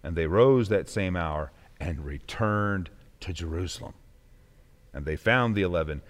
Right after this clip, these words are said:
and those who were with them gathered together, saying, 'The Lord has risen indeed, and he has appeared to Simon.' Then they told what had happened on the road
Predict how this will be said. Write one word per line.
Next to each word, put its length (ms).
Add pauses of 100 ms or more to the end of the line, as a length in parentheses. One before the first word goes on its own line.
(140)
and 160
those 440
who 140
were 180
with 280
them 160
gathered 360
together, 340
saying, 420 (360)
'The 120
Lord 480 (420)
has 240
risen 460 (300)
indeed, 680 (320)
and 120
he 100
has 200
appeared 680 (260)
to 120
Simon.' 460 (1400)
Then 200
they 160
told 640 (180)
what 300
had 240
happened 420
on 140
the 80
road 340